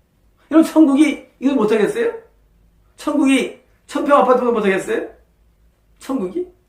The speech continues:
천국은 헤아릴 수 없는 세상이 천국이에요. 그 때문에 관대합니다. 용서합니다. 이해합니다. 그냥 지나가요. 신경 안 써요. 이름에 대해서. 뭐, 이, 죽은 다음에 이름이 무슨 이름이야? 하나님이 나 이름이 이해,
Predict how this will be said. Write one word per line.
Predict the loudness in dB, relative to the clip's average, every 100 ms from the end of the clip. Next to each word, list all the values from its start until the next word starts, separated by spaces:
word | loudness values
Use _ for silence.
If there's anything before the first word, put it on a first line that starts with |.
| _ _ _ _ -8
천국은 | 0 2 4 2 0 -10 _
헤아릴 | -6 0 0
수 | 0
없는 | 0 0
세상이 | 0 0 -4
천국이에요. | -4 -6 -6 -10 -14 -16 -20 _ _
그 | -6
때문에 | 0 2 4 2 -2
관대합니다. | -12 -8 -4 2 2 2 -2 -10 -16 _ _ _ -4
용서합니다. | 0 2 2 2 2 -2 -4 -6 -12 -2
이해합니다. | 6 6 6 2 -6 -10 -16 _ _ -6
그냥 | -6
지나가요. | -4 0 2 2 0 0 -8 -18 _ _ _ _ _ _ _ _ _ _
신경 | -8 0 0
안 | 0
써요. | -2 -4 -4 -6 -10 -8
이름에 | -4 -2
대해서. | -2 -4 -8 _ _ _ _ _ 0
뭐, | 2
이, | 2 -2 -18 -20 _ -8
죽은 | -2 2
다음에 | 4 4 0
이름이 | 0 2
무슨 | 2 0
이름이야? | -4 -4 -4 -4 -4
하나님이 | -4 -2
나 | 0
이름이 | -2 -4 -4
이해, | -6 -8